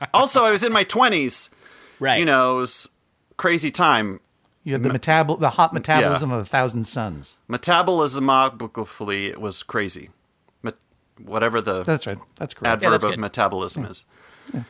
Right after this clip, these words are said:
Speaker 2: Now I'm much older, and it's really <laughs> starting to, it's, uh,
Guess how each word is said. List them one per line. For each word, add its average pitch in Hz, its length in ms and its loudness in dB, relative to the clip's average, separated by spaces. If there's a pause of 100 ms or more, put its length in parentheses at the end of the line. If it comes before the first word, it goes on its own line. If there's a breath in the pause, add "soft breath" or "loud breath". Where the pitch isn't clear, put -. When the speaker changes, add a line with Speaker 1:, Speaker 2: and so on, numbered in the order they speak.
(140 loud breath)
Speaker 2:
Now 196 600 2 (440)
I'm 147 440 0 (440)
much 131 480 2
older, 117 520 -2 (960)
and 123 520 -2
it's 123 240 -6
really 131 440 -2
<laughs> - 60 -12
starting - 720 -6
to, 110 260 -8 (1120 loud breath)
it's, - 380 0
uh, 120 560 6